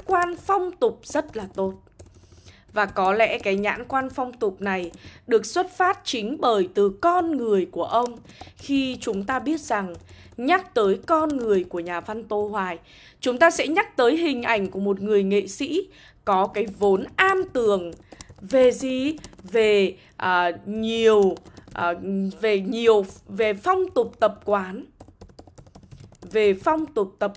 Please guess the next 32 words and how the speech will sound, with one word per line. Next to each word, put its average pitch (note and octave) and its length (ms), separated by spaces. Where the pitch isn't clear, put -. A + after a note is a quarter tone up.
quán F#3 380
của B3 280
nhiều A#3+ 540
vùng A3+ 320
miền A3 280
khác E4 240
nhau. F#3+ 220
Của A3 160
nhiều G3+ 340
vùng F#3+ 320
miền F#3+ 240
khác C4 280
nhau. B3 200
Và G3+ 400
các C#4+ 180
bạn B3 300
cũng A3+ 140
biết E4+ 180
được A3 160
rằng F#3+ 340
là F3+ 200
đặc C#4 240
biệt B3+ 240
phải G#3+ 200
đề G#3 180
cập G3+ 260
đến F#3+ 340
đó G#3+ 240
chính A3 260
là C#4 180
gì G3+ 220
ạ? F#3+ 240